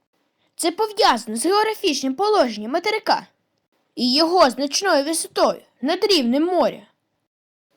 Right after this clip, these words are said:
У центральній частині материка півроку панує полярний день, півроку полярна ніч. Грудень-лютий — полярний день. Сонце зовсім не заходить за обрій.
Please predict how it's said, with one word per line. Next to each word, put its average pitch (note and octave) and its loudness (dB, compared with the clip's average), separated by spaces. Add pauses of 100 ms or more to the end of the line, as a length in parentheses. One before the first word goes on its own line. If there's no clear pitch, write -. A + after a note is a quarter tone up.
(260)
У B3 0
центральній B3+ 0
частині C#4+ -4
материка G#3 -2 (260)
півроку C4+ 2
панує A3+ -2
полярний A#3 0
день, A3+ 0 (300)
півроку F4 2
полярна D#4 2
ніч. E4+ -4 (1700)
Грудень-лютий — A#3 -4 (220)
полярний E4 2
день. E4+ 2 (920)
Сонце D4+ 0
зовсім D4+ 2
не F4+ -4
заходить D4 0
за G4 -4
обрій. G3 -4